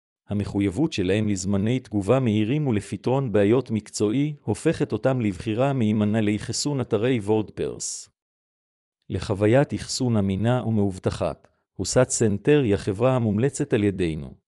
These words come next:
לסיכום, אחסון אתרים ושרתים מגיע עם מגוון של אתגרים משפטיים שספקי אחסון חייבים לנווט בהם.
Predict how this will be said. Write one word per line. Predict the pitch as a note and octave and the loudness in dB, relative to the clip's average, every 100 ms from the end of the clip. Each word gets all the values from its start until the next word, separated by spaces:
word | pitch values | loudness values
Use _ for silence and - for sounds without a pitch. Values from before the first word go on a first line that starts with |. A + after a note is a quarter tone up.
| _ _ _ _ _ _ _ _ - | _ _ _ _ _ _ _ _ -4
לסיכום, | G2+ - G2+ - D#2 C#2+ - _ _ _ _ _ _ _ _ _ - | -2 0 -2 -4 -6 -6 -16 _ _ _ _ _ _ _ _ _ -14
אחסון | - - F3 D3+ | -8 -2 0 0
אתרים | - G#2 D3 D3+ | 0 0 0 0
ושרתים | - G2 F#2 - C#3 | 0 0 0 0 0
מגיע | G#2 F2 A#2 | 0 0 2
עם | A#2+ G#2+ | 2 2
מגוון | G2 G2 B2+ B2 | 0 0 -2 0
של | A#2 | -2
אתגרים | F#2+ G2 G#2 C3 C#3 | -4 0 0 2 -2
משפטיים | G#2+ - A2 B2 C#3 C#3 | -4 -4 -2 -2 -2 -4
שספקי | - G#2 G#2+ - - B2+ | -4 -4 -2 -4 0 0
אחסון | A2+ - C#3+ C3 | 0 -4 -4 -4
חייבים | - G#2+ G#2 C3 D3+ | 2 2 2 0 -2
לנווט | C#3 A#2 A#2 G2+ - | -2 0 0 -2 -4
בהם. | G2 E2 B1 A1+ | -4 -4 -10 -16